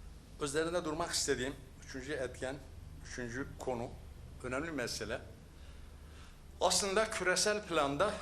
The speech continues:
bin dokuz yüz kırk beşte kurulan düzen, tabir uygunsa düzen içinde düzensizlik var.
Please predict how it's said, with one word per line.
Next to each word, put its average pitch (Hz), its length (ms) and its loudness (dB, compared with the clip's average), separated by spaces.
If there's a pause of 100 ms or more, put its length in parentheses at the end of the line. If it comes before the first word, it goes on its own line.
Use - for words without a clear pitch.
(880)
bin 180 160 0
dokuz 180 220 2
yüz - 80 -2
kırk - 240 -2
beşte 165 280 2
kurulan 156 560 4 (2250)
düzen, 151 420 6 (640)
tabir 170 300 6
uygunsa 175 500 4 (160)
düzen 170 460 4
içinde 165 600 0
düzensizlik 135 720 2
var. - 300 -4